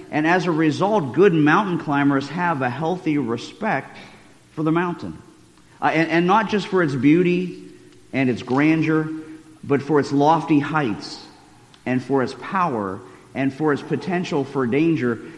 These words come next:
A-, and as we move ahead in our sermon series through the book of Psalms, we're gonna see today that King David had, and he intended to inspire that same kind of awe and reverence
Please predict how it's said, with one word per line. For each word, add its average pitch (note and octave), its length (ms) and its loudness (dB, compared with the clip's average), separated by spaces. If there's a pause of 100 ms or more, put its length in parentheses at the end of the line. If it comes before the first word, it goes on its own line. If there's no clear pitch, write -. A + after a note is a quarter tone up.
(120)
A-, - 200 -14
and C#3+ 220 0
as E3 120 0
we E3 160 4
move E3+ 300 4
ahead D3+ 480 0
in C3+ 240 0
our B2+ 220 4
sermon E3 400 0
series B2+ 420 2
through D#3 180 -2
the D3+ 100 2
book C#3 240 2
of A2 140 0
Psalms, C#3+ 540 0 (600)
we're F3+ 160 6
gonna E3+ 160 6
see G3+ 240 0
today D3 340 4
that B2+ 240 2
King F#3+ 300 -2
David D3 400 2
had, C3 580 0 (500)
and C3 160 -2
he E3+ 160 0
intended D#3+ 580 0
to C#3+ 180 0
inspire B2+ 680 -2
that D3 340 -4
same D3 560 2
kind C#3 400 -2
of G#2 240 -6
awe G#2+ 440 0 (920)
and A2 320 -2
reverence G#2+ 680 -2